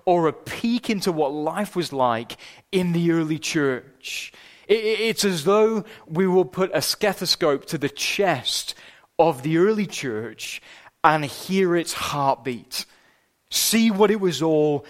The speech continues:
about all those years ago. The point of our verses today is the Spirit-filled church is marked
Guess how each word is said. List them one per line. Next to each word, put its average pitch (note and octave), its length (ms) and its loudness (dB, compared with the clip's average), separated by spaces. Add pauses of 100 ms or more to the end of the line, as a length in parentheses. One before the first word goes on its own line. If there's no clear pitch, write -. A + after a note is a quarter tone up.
(260)
about C#3+ 420 4
all C#3+ 220 0
those C#3 300 -2
years B2+ 580 -2 (400)
ago. C3 500 2
The B2+ 100 -8
point D#3+ 300 -4
of C#3+ 100 -8
our C3+ 140 2
verses C#3 500 -4
today B2+ 380 -2
is A2+ 380 -4 (300)
the C3 100 -4
Spirit-filled F3 1080 0
church - 800 -10 (280)
is C3+ 240 -2
marked C3 880 -2